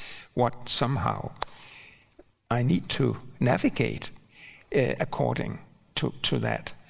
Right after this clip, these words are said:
This is the life we have now, not necessarily forever, but,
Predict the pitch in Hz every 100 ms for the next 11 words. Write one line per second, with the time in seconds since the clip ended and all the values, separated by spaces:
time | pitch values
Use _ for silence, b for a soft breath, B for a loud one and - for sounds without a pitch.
0 | B B B B B _ - 156 156 143
1 | - - 110 - - - - - - -
2 | - 120 - - - 190 147 - 147 147
3 | 160 - 135 127 101 - 101 - 127 -
4 | - - B B B B - 107 -